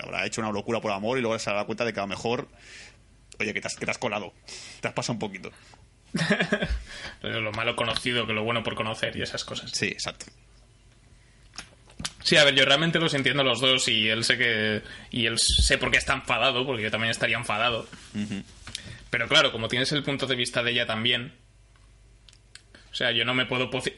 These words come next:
Speaker 2: yo no me puedo posicionar porque entiendo que ella esté, que ella no se decida porque, joder, asusta, ¿sabes?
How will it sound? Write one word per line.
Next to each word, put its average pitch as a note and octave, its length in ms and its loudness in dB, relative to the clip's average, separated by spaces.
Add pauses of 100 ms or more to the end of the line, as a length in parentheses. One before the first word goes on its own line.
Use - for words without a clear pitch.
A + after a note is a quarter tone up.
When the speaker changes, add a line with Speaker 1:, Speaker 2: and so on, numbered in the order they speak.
(120)
Speaker 2:
yo C3 120 2
no C3+ 80 2
me C#3+ 80 2
puedo D3 200 2
posicionar C3+ 640 2
porque C#3 200 0
entiendo A#2+ 320 2
que C#3+ 80 2
ella C3+ 100 2
esté, A2 720 -2
que A2+ 80 -4
ella A2+ 160 0
no A#2+ 120 -2
se B2 160 0
decida A#2 400 -2
porque, A#2+ 260 -4
joder, G#2+ 340 -4 (240)
asusta, A2+ 440 -8
¿sabes? A#2 320 -10